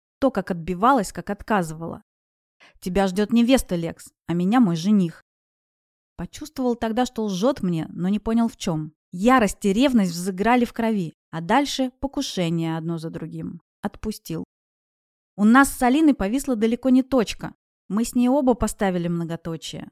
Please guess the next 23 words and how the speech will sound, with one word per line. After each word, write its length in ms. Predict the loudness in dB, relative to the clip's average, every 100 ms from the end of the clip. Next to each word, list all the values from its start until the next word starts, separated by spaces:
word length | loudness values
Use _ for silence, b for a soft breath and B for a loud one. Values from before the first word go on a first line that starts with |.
| _
которое 440 | 0 4 4 4
вот 180 | 0 -6
сейчас 440 | -8 -6 -2 0 2
оборачивается 720 | 4 6 6 2 -4 -4 -4
для 160 | -4
меня 260 | -2 -2 -4
чем-то 300 | -6 -6 -6
совершенно 520 | -8 -6 -6 -4 0
неожиданным. 840 | 2 2 2 2 2 2 0 -4 -10 _ _ _ _ _ _ -18
Самолёт 600 | -6 -4 -2 -2 -4 -4
приземляется. 840 | -6 -4 -4 -4 -8 -12 -14 -16 -16 _ _
Трап 360 | -2 0 2 -2
открывается 640 | -4 -6 -6 -6 -8 -14
слишком 560 | -12 -8 -6 -6 -4 -2
медленно. 480 | -2 -6 -8 -10 -12 _
Мои 300 | 2 6 6
ребята, 440 | 6 6 6 4 -2
охранники, 640 | 0 0 2 0 -4 -12
служащие 640 | -8 -4 -2 -4 -6 -6
уже 220 | -6 -6
не 120 | -4 -4
один 360 | 0 2 4
год, 260 | 2 -2